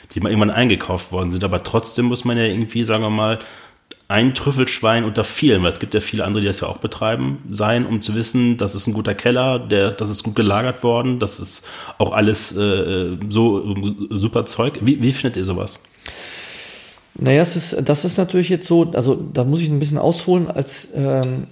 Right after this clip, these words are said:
Speaker 2: ich den Laden übernommen habe und entschieden habe, hier fest reinzugehen, waren natürlich viele Kommunikationskollegen,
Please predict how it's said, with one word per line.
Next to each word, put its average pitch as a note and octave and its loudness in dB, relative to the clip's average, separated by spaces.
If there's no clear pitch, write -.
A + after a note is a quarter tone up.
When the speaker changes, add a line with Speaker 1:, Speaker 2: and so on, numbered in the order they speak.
Speaker 2:
ich - -4
den C#3 -2
Laden C3+ 4
übernommen D#3+ 4
habe E3 0
und C#3 -4
entschieden D3 0
habe, D3 0
hier D3 2
fest - -6
reinzugehen, D3+ 0
waren C3 4
natürlich D3+ 0
viele F3 0
Kommunikationskollegen, D#3 2